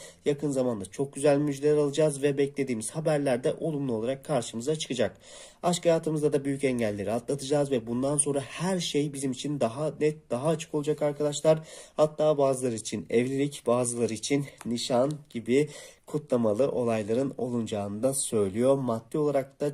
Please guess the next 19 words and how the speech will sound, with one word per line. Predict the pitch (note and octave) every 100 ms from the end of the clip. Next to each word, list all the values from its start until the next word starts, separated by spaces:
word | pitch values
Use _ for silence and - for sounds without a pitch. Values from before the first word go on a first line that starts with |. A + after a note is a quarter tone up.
| D3
çok | - E3 E3
güzel | A#2 A#2 G#2
bir |
haber | G2+ A2+ C3+
sonrası | C#3 D3 D3 C#3+
kutlama | - - - D3
yapacağız | C#3+ C#3+ C#3+ D3 D3+ -
ki | - C3 B2+
değnek | G#2+ A#2+ A#2 -
dörtlüsü | G2+ - A2
bunun | A2+
müjdelerini | G#2+ G#2+ G#2+ G#2 G2
verdi | A2 B2 C3+
zaten. | C#3+ C#3 D3+ D3+ D#3 - - -
Ee, | A#2+ A#2 G#2
dünya | A#2 B2+ A2+ G#2
kartı | A2 G2+ G2
da |
mühürlüyor. | F#2 A2 C#3 C#3+ C#3+ D3